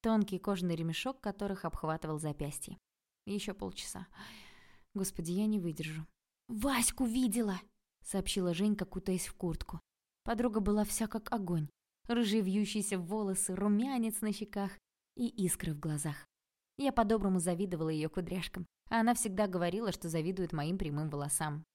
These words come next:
Все как обычно у девушек. Кудрявые мечтают о прямых волосах, а те, у кого волосы прямые, о вьющихся. «Какого еще Ваську?» — удивилась я. Подруга закатила янтарные с золотыми крапинками глаза.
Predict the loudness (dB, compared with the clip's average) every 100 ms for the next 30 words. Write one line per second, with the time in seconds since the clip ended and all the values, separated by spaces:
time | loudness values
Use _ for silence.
0 | _ -4 -2 2 0 2 2 2 -2 0
1 | 0 2 0 -2 -2 -6 -10 -12 -18 -6
2 | 0 4 6 4 2 0 -2 -2 -2 -2
3 | -2 0 0 0 0 0 -2 -6 -8 _
4 | -2 2 4 4 2 0 0 0 0 -2
5 | -4 -4 -4 -4 -4 -6 -8 -4 -2 0
6 | 0 0 -2 -4 -4 -4 -6 _ _ _
7 | _ _ _ _ -6 -4 -2 0 0 0
8 | -2 -2 -2 -6 -8 -12 _ _ -2 0
9 | 4 2 2 0 -2 -4 _ _ _ 0
10 | 2 4 4 2 0 0 0 2 2 0
11 | 0 0 0 0 -2 -2 -2 -2 -2 -2
12 | -4 -4 -4 -4 -4 -2 -2 -2 -4